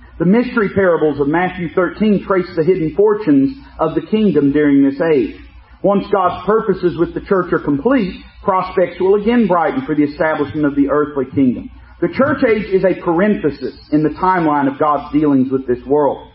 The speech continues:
The rapture of the church will clear the way for God to resume his dealings with the nation of Israel, dealings that he suspended soon after Pentecost.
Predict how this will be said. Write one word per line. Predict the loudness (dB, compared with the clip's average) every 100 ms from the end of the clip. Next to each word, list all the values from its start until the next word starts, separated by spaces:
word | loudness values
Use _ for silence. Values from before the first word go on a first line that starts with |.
| -20 -20 -4
The | 0
rapture | 0 -2 0 -2
of |
the | -2 -2
church | 0 0
will | -2 -4 0
clear | 2 4
the | 2
way | 2 2 0
for | -2
God | 0 0 0
to | 0
resume | 0 0 2 2
his | 0 -2
dealings | 0 4 4 0
with | -2
the | 0
nation | 2 2 -2
of | 0
Israel, | 0 0 0 0 -2 -16 -2
dealings | 2 4 4 2
that | 0 -2
he | -4
suspended | -4 -8 -4 0 2 2 -2 0
soon | 2
after | 2 0 -4
Pentecost. | -2 -2 0 -2 -4